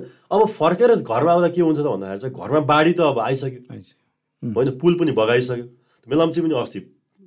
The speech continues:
Speaker 1: लगिसक्यो, होइन? तपाईँ घरमा प-, पानी आउँदैन भनेपछि मेलम्चीको पानीलाई काठमाडौँ ल्याउने कुरामा तपाईँले अलि मेहनत गरेको भए, अलि बुझेको भए त त्यो पानी त आइरहेको थियो नि त।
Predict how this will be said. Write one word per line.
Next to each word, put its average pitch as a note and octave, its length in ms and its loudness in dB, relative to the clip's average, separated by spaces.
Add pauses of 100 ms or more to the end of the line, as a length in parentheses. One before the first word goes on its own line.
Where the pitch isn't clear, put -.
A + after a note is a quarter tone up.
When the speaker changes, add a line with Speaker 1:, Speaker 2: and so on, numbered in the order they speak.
(120)
Speaker 1:
लगिसक्यो, B2 500 0 (640)
होइन? D3+ 160 2
तपाईँ F3 420 2
घरमा A#2+ 220 0
प-, C3 260 -8
पानी C#3 220 0
आउँदैन B2+ 460 -2 (540)
भनेपछि F3+ 460 0 (200)
मेलम्चीको G3+ 760 0 (360)
पानीलाई F3 720 2 (200)
काठमाडौँ F3 500 -2
ल्याउने D#3+ 400 0
कुरामा D3 460 -2 (1160)
तपाईँले F3 360 2
अलि G3+ 300 2
मेहनत F3 300 4
गरेको E3 360 2
भए, D3+ 180 2
अलि D3 320 0
बुझेको E3 400 0
भए A2 200 0
त B2 80 -2
त्यो D3 140 -4
पानी D#3 240 0
त D3+ 60 -6
आइरहेको D3 440 0
थियो E3 80 -8
नि E3+ 160 -10
त। F#2+ 300 -12